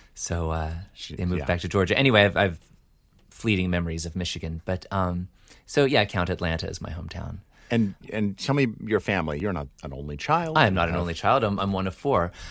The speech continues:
Speaker 1: Uh, I was the oops baby. Um,
Speaker 2: <laughs>
Speaker 1: the story.
Speaker 2: Yeah.
Speaker 1: I, I have. I have. Uh, well, I, I had two brothers and one sister. My, my eldest brother, uh, died about four years ago.
Speaker 2: Mm.
Speaker 1: Um, yeah. So, uh, my, my siblings were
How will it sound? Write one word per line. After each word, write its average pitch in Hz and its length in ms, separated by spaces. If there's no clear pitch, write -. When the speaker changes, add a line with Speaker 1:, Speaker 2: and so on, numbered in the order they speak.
Speaker 1:
Uh, 104 200
I 139 120
was 160 140
the 123 140
oops - 260
baby. 151 360
Um, 104 360
Speaker 2:
<laughs> - 480
Speaker 1:
the 110 100
story. 131 300
Speaker 2:
Yeah. 120 80
Speaker 1:
I, 127 160
I - 20
have. 117 200
I 110 100
have. 104 240
Uh, 98 200
well, 95 160
I, 90 220
I 95 120
had 98 260
two 110 140
brothers 87 320
and 90 100
one 87 100
sister. 85 300
My, 85 160
my 85 140
eldest 87 340
brother, 85 460
uh, 82 260
died 87 320
about 87 300
four - 160
years 85 240
ago. 87 300
Speaker 2:
Mm. 92 260
Speaker 1:
Um, 95 440
yeah. 123 220
So, 113 380
uh, 98 440
my, 110 260
my 104 180
siblings 117 480
were 92 360